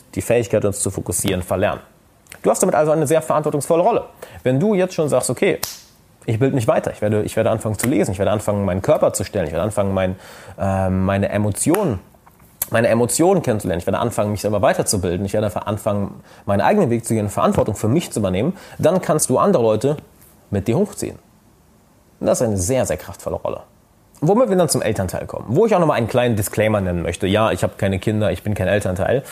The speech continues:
und deshalb werde ich es auch mir nicht anmaßen, dir zu sagen, wie du deine Kinder zu erziehen hast. Ich möchte dir nur ein paar kleine, na, Gedankenanstöße mitgeben, welche dir vielleicht helfen und dir vielleicht eine etwas,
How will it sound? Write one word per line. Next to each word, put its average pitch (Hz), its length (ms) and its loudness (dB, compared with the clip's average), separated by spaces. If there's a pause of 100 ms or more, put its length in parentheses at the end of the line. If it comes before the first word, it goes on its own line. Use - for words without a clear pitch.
(120)
und 110 220 2
deshalb 101 240 2
werde 107 160 2
ich 98 80 -4
es - 100 -4
auch 98 200 0
mir 107 200 2
nicht 104 320 -2
anmaßen, 107 840 0
dir 107 180 -2
zu 104 160 -2
sagen, 92 300 2
wie 92 40 0
du 92 80 0
deine 85 200 0
Kinder 117 320 0
zu - 80 -6
erziehen 85 280 -6
hast. - 140 -8
Ich 104 80 -6
möchte 135 240 2
dir 107 80 0
nur 104 240 0 (300)
ein 98 200 0 (140)
paar 139 280 2
kleine, 113 580 0 (200)
na, 392 140 -2
Gedankenanstöße 202 680 2
mitgeben, 113 420 0
welche 180 200 2
dir 156 120 2
vielleicht 143 400 0
helfen 165 240 0
und 135 80 -2
dir 131 80 0
vielleicht 117 220 -2
eine 110 160 0 (360)
etwas, 131 640 0